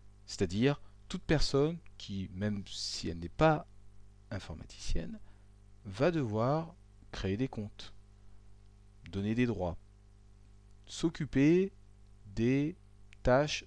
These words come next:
courantes et simples d'administration Office trois cent soixante-cinq. C'est pour ça que, au niveau des connaissances de base, euh,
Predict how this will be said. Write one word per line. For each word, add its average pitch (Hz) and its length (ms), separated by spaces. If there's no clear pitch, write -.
courantes 160 520
et 110 100
simples - 540
d'administration 120 960
Office - 300
trois - 160
cent - 100
soixante-cinq. - 640
C'est - 200
pour - 160
ça 90 200
que, 120 300
au 135 100
niveau 170 240
des 143 100
connaissances 120 680
de 95 160
base, 180 600
euh, 101 560